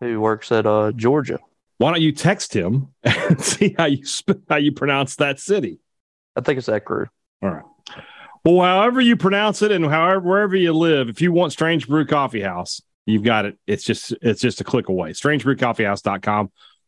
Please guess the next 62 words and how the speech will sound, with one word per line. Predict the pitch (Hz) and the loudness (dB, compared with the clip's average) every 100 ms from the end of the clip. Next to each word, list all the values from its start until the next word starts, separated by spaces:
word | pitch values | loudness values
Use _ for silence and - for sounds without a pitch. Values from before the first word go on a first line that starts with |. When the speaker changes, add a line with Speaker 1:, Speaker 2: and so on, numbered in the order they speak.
| - | 0
Speaker 2:
Order | 165 165 | 4 4
it | - | 2
to | |
be | 127 | -2
shipped | 117 127 101 | 0 -2 0
right | 123 113 | -2 0
to | 113 | -2
your | |
door. | 98 104 98 | 0 0 2
Whatever | 120 131 | 2 2
kind | 120 | 0
of | 117 | 0
coffee | 120 113 107 | -2 -2 -2
machine | 104 110 98 | -4 -2 -2
is | 90 - | -2 -2
sitting | 101 | -2
on | 107 | 0
your | 107 98 | 0 0
front | 117 80 | -2 -2
counter, | 139 131 87 85 _ _ _ | -2 -2 -4 -8 _ _ _
they | 98 | -4
got | 98 | -4
you | - | -2
covered | 107 85 | -2 -4
at | 73 | -8
Strange | - 98 95 82 | -2 0 0 -2
Brew | 90 87 82 _ _ _ _ | -2 -2 -4 _ _ _ _
Coffee | 113 98 92 | -2 -2 -6
House. | 87 - | -12 -6
A | |
friend | - 202 | 0 2
of | 190 | 4
mine | 185 175 | 2 0
texted | 143 165 165 | 0 -2 0
me | 170 | 0
today, | 165 | 0
said, | 147 143 | 0 0
"Hey, | 131 151 113 _ _ _ _ _ | 0 0 -4 _ _ _ _ _
we, | 107 127 | -2 2
we | 131 | 2
got | 127 135 | 2 0
some | 120 | -4
stuff | 107 139 | -4 -4
going | - 127 | 0 -2
from | 110 | -2
College | - 127 117 - | -2 0 -2 -2
Corner." | 139 123 87 - _ | 0 0 -2 -12 _
We, | 110 - | -8 0
we, | 117 | -2
we, | - 123 - - _ | 0 -8 -10 -20 _
I, | 113 107 107 113 | 0 2 0 0
I | 113 | -2
convinced | 117 117 131 - | 0 0 0 -4
a | |
friend | - 143 131 | -2 0 2
of | |
mine | 120 117 | 2 0
to | 113 | 0
order | 113 | -2
from | 98 98 | -4 -4
College | 117 113 - | -4 -4 -2
Corner, | 143 101 | 0 0